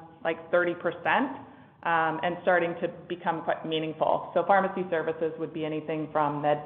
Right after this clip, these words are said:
checks to, um, vaccines to covid, uh, tests. Those would be the types of things that were included in that, and that was up, and that would explain why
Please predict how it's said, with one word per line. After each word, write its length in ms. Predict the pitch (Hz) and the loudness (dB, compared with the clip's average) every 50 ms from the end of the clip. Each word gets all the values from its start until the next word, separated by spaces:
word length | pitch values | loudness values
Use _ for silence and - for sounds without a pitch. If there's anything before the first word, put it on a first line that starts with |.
| - | 0
checks 300 | - 156 143 - - - - - - - | 2 2 2 0 -2 -10 -14 -12 -8 -6
to, 320 | 160 151 151 147 147 151 - - - - - - - | -4 -2 -2 -2 -4 -4 -8 -12 -18 -20 -20 -10 -4
um, 260 | 151 147 147 151 143 | -2 -2 -2 0 0
vaccines 600 | 147 135 - - - - - 151 147 147 143 139 - - | -2 -2 -2 -4 -10 -8 -6 -4 -4 -4 -4 -6 -6 -6
to 100 | - 147 | -6 -6
covid, 540 | 147 - - 147 143 139 147 147 143 139 - - - - | -6 -4 -4 -2 -2 -2 0 -2 -2 -2 -4 -8 -10 -6
uh, 340 | - 151 147 143 139 139 139 - - | -4 -2 -2 -2 0 -2 -2 -2 0
tests. 340 | - 135 117 - - - - - - - - - - | 0 0 0 0 -4 -10 -16 -18 -20 -20 -16 -6 -2
Those 180 | 156 151 151 151 | -2 -2 0 -2
would 120 | 147 139 | -4 -4
be 100 | 151 151 | -4 -4
the 100 | 143 143 143 - - | -4 -4 -6 -6 -4
types 240 | - 147 131 - - | -2 -2 -2 -2 -4
of 100 | 139 - | -6 -4
things 200 | 147 135 139 135 | -4 -4 -2 -2
that 140 | 139 139 - | -2 -2 -2
were 100 | - 139 | -2 -4
included 440 | 135 131 - 139 139 139 139 131 135 | -4 -4 -4 -4 -4 -4 -4 -4 -4
in 120 | 127 123 | -4 -4
that, 240 | 120 120 120 117 - - | -2 -4 -4 -6 -4 -4
and 100 | 151 151 | 0 2
that 180 | 147 135 123 - | 4 4 4 4
was 220 | 156 143 143 143 147 | 4 4 4 4 4
up, 200 | 139 143 - 147 | 2 2 2 0
and 100 | 147 143 | 0 2
that 220 | 147 139 143 147 | 2 2 2 2
would 100 | 156 151 | 0 0
explain 500 | 147 147 - - - 156 151 151 151 151 | -2 -2 -4 -4 -4 -2 -2 -2 -2 -2
why 360 | 139 139 139 139 135 139 - | 0 0 2 2 0 0 -2